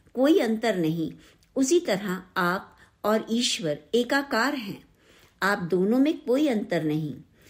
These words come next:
लेकिन उसे खुद पर भरोसा नहीं, क्योंकि वह तो अपने ही बारे में सोचने की योग्यता नहीं रखता, तो दूसरों की मदद कैसे कर सकता है?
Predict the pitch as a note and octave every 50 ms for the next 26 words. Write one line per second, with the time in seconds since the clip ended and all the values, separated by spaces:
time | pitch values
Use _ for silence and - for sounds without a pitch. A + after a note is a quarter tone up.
0 | - - _ _ - F#3+ G#3 G#3 G#3+ B3 C4 C#4+ F#4 - - - - _ - B3+
1 | A#3 - D4 C#4 - - - G4 G4+ - - - C#4+ D4+ C4 A3 G#3 G3+ G3+ F#3+
2 | F#3 - G3+ F#3+ F3+ D#3+ D3+ D#3 E3+ C3 - - - - - - _ - - B3+
3 | B3+ D#4 D4 C4 A#3 C#4 E4+ F4+ - - - - - F#3+ F3+ - - A3 A#3+ C#4+
4 | D#4+ F4+ F#4 - C#4+ C4 C4 C4+ C#4+ C#4+ D4 C#4 C4+ - C4+ B3+ A#3+ B3+ - C4+
5 | C4 C4 C4+ C4 A#3+ A#3+ A#3 A3 A3+ B3 B3 - C4 B3+ A#3+ A#3 A#3 A#3+ A#3+ A3+
6 | A3+ A3 - - A3+ A#3 A#3 - - _ _ _ _ - - - - _ - -
7 | F4+ A#3+ A3+ C4+ C4 C4 F#4+ F#4 G#4+ G#4 - A3+ E4+ A#3+ A3 A3+ C#4+ C#4 - -
8 | A3 G#3+ - F#4+ A#4 - G4 E4+ - - F#3+ F3 - - - C#3 C#3 C#3 C#3+ -